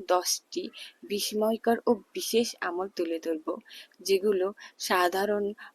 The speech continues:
মানুষ খুব বেশি জানে না, কিন্তু নবীজি সাল্লাল্লাহু আলাইহি সাল্লাম এর জীবনে এগুলো অত্যন্ত গুরুত্বপূর্ণ ছিল। প্রতিটি আমলের সঙ্গে থাকবে কোরআন, হাদিস, বিশ্লেষণ, দোয়া এবং একটি বড় কাহিনী,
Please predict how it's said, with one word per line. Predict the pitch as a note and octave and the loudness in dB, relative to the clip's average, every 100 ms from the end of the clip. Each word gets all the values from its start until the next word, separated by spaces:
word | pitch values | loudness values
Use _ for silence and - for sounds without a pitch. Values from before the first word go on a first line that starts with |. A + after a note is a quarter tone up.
| - | -2
মানুষ | F3+ F#3+ G#3 | 0 0 -2
খুব | - C#4 A#3 | 0 2 4
বেশি | F#3 - F3 | 2 2 0
জানে | E3 D#3+ D#3+ | -2 -4 -6
না, | D#3+ - - _ | -10 -18 -20 _
কিন্তু | - A#3 G#3 - E3 | 2 4 4 -2 -4
নবীজি | F3+ F3+ F#3+ G#3+ | -2 0 0 0
সাল্লাল্লাহু | B3 - F3+ F3 F3 F3+ | 0 0 0 0 0 -2
আলাইহি | G3 G#3 | -2 -4
সাল্লাম | G#3 G#3+ G#3+ A3 - | -4 -4 -2 -4 -4
এর | A3+ G3+ | -6 -6
জীবনে | - F3+ F3+ F3 F3+ - - - | -6 -6 -2 -2 -2 -6 -14 -14
এগুলো | - F#3+ G#3+ - | 4 6 6 4
অত্যন্ত | F3+ - - F3 - | 0 -2 -6 -4 -2
গুরুত্বপূর্ণ | F3 E3 E3 - E3 E3 D#3+ E3 | -2 -2 -4 -8 -4 -2 -4 -4
ছিল। | - D3 D3+ - _ _ - - _ - | -6 -6 -10 -16 _ _ -20 -20 _ 6
প্রতিটি | B3 B3 C4 D4+ C#4+ | 6 8 4 6 4
আমলের | G#3 F#3+ F#3+ G3+ A#3 | 4 4 4 4 4
সঙ্গে | - F#3 E3+ F3+ G3+ | 0 -2 -2 -4 -4
থাকবে | - E3 E3 G3 | -4 -4 0 0
কোরআন, | - E3+ E3 F#3 A3+ _ _ _ _ | 0 0 2 0 -4 _ _ _ _
হাদিস, | - E3+ D#3 F3+ - - _ - | -2 0 0 -2 -4 -8 _ -12
বিশ্লেষণ, | F3+ F3+ - F#3 - G#3 A3+ - _ _ | -4 -2 0 0 0 -2 -4 -10 _ _
দোয়া | E3+ F3 E3 F#3 - _ | 0 4 4 2 -4 _
এবং | G3+ F3 - - | 2 2 -2 -2
একটি | G3 - | -2 -2
বড় | A#3 F#3+ D#3+ | 2 4 4
কাহিনী, | D#3+ D#3+ D#3+ D#3+ | 0 -4 -4 -10